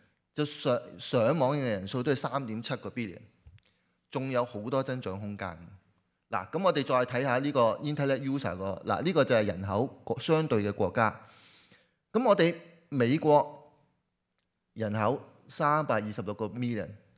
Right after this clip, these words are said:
咁你睇下都好接近嘅。點解？因為美國嗰個最先上網嘅國家嚟㗎嘛，咁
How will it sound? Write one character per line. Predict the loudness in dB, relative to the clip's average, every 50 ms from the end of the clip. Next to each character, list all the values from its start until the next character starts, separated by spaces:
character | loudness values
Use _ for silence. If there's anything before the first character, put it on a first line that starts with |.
| -12 -8
咁 | -6 -4 -2
你 | -2 -2
睇 | -2
下 | 0 0 0 0 0
都 | -2 -4
好 | -4 -4 -6 -6 -6
接 | -6 -6 -8
近 | -8 -6
嘅。 | -10 -10 -10 -12 -16 -20 _ _
點 | -10 -4 0
解？ | 2 2 2 0 -4 -6
因 | -6 -6
為 | -6
美 | -6 -6 -8 -8
國 | -6 -6 -6 -6
嗰 | -6 -8 -8
個 | -4 -4 -4 -4 -4 -8 -10 -14 _ _ _ _ _ _ _ _ _ _ _ _ _ _ _ _
最 | -8 -6 -6 -6 -6 -8
先 | -8 -8 -8 -8 -8 -8
上 | -8 -8 -8 -8 -8
網 | -8 -8
嘅 | -10 -10
國 | -10 -10 -10
家 | -8 -8 -8
嚟 | -8 -8
㗎 | -12 -16
嘛， | -20 -20 -20 _ _ _ _ _
咁 | -8 -6 -6 -6 -8